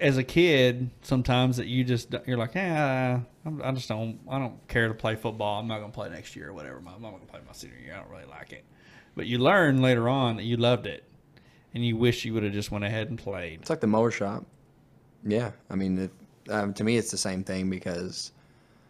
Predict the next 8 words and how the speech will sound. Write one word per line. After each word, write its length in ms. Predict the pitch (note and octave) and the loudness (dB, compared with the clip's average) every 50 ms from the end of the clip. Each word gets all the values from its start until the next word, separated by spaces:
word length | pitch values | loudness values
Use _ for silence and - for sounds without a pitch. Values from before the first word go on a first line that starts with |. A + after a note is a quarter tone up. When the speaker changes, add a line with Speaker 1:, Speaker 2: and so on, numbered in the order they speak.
| _ _ _ _ _ _ _ _ _ _ _ _ _ _ _ _ _ _ | _ _ _ _ _ _ _ _ _ _ _ _ _ _ _ _ _ _
Speaker 2:
I'm 80 | A2+ B2 | 2 4
not 160 | A#2+ F#2+ F2+ | 4 4 2
gonna 140 | - - - | 0 -4 -6
get 120 | - - - | -6 -6 -8
it 100 | - - | -6 -2
back, 400 | - G#2 A2 G#2+ - - - - - - | 0 2 2 2 0 -2 -4 -12 -12 -6
you 180 | A#2 C3 A2+ | -2 0 0
know, 220 | G2+ F#2+ F2 F#2 | 0 0 -2 -4